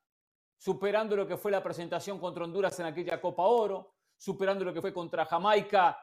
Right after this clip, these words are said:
en aquel partido por la semifinal, superando lo que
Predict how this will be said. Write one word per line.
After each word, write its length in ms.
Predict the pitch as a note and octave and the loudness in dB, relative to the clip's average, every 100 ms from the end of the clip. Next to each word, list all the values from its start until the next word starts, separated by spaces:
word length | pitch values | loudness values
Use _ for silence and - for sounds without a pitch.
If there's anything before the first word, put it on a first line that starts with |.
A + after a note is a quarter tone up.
| - _ - | -16 _ -8
en 140 | D#3+ | -4
aquel 260 | D#3+ F#3 F3+ | -2 -2 0
partido 340 | E3 F#3 F3+ | -2 0 -2
por 100 | E3+ | 0
la 60 | D#3+ | -2
semifinal, 580 | E3 D#3+ G#3+ B3 G#3+ | -4 -6 0 4 4
superando 480 | G3 F#3 F#3 G#3 G#3 | 0 -4 4 4 6
lo 140 | G3 F#3+ | 0 0
que 380 | F3+ E3+ - | -2 -2 -8